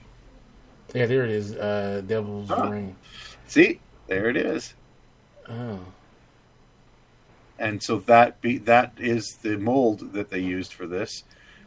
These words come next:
Speaker 2: That became the, uh, the, the Captain Kirk mask, which then they painted white to become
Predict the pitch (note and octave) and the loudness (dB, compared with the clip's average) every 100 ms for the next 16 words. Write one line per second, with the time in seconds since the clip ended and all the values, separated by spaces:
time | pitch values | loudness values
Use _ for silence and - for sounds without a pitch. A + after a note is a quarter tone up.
0 | - - G#2 G#2 - - - A#2+ B2 A#2 | -6 4 4 4 -2 -20 -16 -2 0 0
1 | - A#2 A2 G#2+ G2 F#2+ - G2 F#2+ F#2+ | 0 2 2 2 -2 -8 -14 -12 -8 -2
2 | G2 G2 F#2+ G2 - - - G#2 - - | 2 4 4 2 -4 -16 -12 -12 -14 -20
3 | G#2+ - G#2 - F#2+ C#3 C#3+ - C3+ C3+ | -8 -4 -4 -4 -6 -4 -2 0 0 0
4 | - - - - - D3 C#3 - B2 A2 | -4 -16 -20 -20 2 2 2 4 4 4
5 | G#2 G2 - G2+ F#2+ G#2+ B2+ A#2+ - G#2 | 0 -4 -4 -4 -6 0 2 2 -4 -12
6 | G2 G2 F#2 F2 | -6 -2 -2 -4